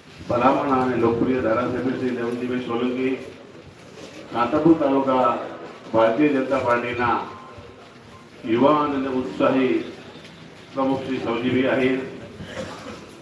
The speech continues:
આપણા સાંતલપુર તાલુકાની સંગઠન લેવલે અને અનેક કામોમાં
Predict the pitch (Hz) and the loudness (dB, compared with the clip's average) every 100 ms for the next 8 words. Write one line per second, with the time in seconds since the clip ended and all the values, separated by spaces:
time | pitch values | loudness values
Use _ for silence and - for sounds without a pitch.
0 | - - 123 139 143 143 143 139 - - | -20 -6 0 6 6 6 2 0 -4 -12
1 | - - - - - - - - - - | -16 -18 -20 -20 -20 -20 -20 -20 -20 -20
2 | - - - 117 123 147 160 156 139 135 | -20 -18 0 2 2 6 6 8 6 6
3 | 135 139 135 131 113 - - - - - | 4 2 2 0 -2 -6 -14 -20 -20 -20
4 | - - - - - - - - - - | -20 -20 -20 -20 -20 -20 -20 -20 -20 -18
5 | - - 131 139 147 139 131 135 139 135 | -8 0 2 2 2 2 4 4 4 4
6 | 117 - - - - - - - - - | 2 0 -8 -14 -18 -20 -20 -20 -20 -20
7 | - - - - - 123 135 - 131 156 | -20 -20 -20 -20 -12 -8 -8 -4 4 6
8 | 160 - - 127 277 269 - - | 6 2 -4 -4 -2 0 0 0